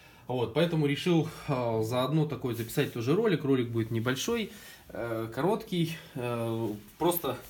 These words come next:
э, наверное, рассказать про зрительную трубу, э, которая используется, соответственно, для наблюдений за мишенной обстановкой, для корректировки стрелка при стрельбе на дальние дистанции. Ну, собственно,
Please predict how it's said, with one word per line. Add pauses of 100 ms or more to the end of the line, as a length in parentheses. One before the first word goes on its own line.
(1080)
э, (300)
наверное,
рассказать
про
зрительную
трубу, (280)
э,
которая
используется,
соответственно, (960)
для (200)
наблюдений
за
мишенной
обстановкой, (180)
для (400)
корректировки
стрелка (140)
при
стрельбе
на
дальние
дистанции.
Ну,
собственно,